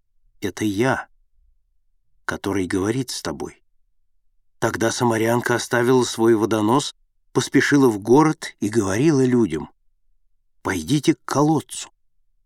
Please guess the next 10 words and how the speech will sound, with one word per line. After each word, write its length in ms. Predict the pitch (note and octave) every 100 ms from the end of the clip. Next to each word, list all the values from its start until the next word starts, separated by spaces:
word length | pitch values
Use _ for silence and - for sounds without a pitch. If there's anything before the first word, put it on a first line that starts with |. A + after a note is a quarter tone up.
| _
Посмотрите, 680 | - A2 C3+ - E3+ E3 -
там 240 | - A#2+ B2
человек, 680 | - C#3+ C#3 E3 F3+ - _ _ -
который 340 | B2+ D3+ C#3+
сказал 460 | - C3+ A#2 C3+ E3+
мне 260 | D3+ C#3+
всё, 360 | - - - A#2
что 200 | - C3+
я 180 | C3+ D3
сделала. 640 | C#3 E3 E3 A2+ F2+ E2+